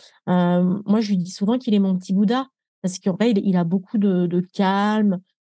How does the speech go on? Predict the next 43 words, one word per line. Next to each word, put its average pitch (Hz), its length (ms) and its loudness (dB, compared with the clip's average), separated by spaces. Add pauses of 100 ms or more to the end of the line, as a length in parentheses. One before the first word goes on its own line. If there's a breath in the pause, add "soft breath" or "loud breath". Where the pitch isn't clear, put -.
il 180 100 0
a 170 60 0
beaucoup 196 320 -2
d'ancrage, 202 800 -2 (360)
alors 185 280 0
que 202 100 -2
nous, 208 260 2
des 214 120 -2
fois, 220 220 -8
en 208 80 0
France, 226 420 -4
on 208 80 2
pense 190 260 0
beaucoup, 208 460 0
mais 247 100 2
on 196 160 2
est 190 40 0
un 185 100 0
peu 220 180 -2
plus 240 320 -2
volubile 214 760 0 (280 loud breath)
et 208 160 2
on 208 180 0
est 196 160 0
moins 220 340 -2
ancré 214 280 -6
dans 208 80 0
la 196 100 0
matière. 196 480 -4 (320 soft breath)
Lui, 214 140 2
il 214 80 2
est 190 60 2
ancré 185 320 -4
dans 214 80 0
la 202 100 2
matière, 220 640 -4 (340)
il, 202 160 -10
il 190 120 0
vit 185 120 2
beaucoup 214 320 0
dans 220 120 0
l'instant 208 340 0
présent, 214 560 -2